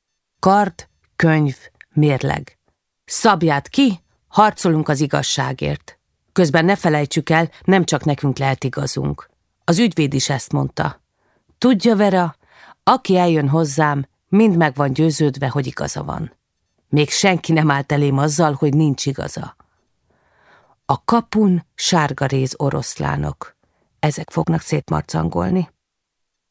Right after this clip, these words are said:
Hátranézek, nincs mögöttem senki. Nem fogtok ti engem széttépni, gondolom, és megsimogatom a fejüket. Belépek az előcsarnokba. Megtorpanok. Tömeg. Nem tudok beljebb menni.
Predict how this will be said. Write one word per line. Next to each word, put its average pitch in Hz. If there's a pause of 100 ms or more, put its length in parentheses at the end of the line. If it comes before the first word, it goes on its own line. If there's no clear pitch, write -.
Hátranézek, 175 (160)
nincs 160
mögöttem 139
senki. - (720)
Nem 143
fogtok 165
ti -
engem 143
széttépni, 139 (220)
gondolom, 151
és 156
megsimogatom 143
a 131
fejüket. - (1160)
Belépek 156
az 139
előcsarnokba. - (200)
Megtorpanok. 131 (380)
Tömeg. 131 (460)
Nem 226
tudok 139
beljebb 131
menni. 135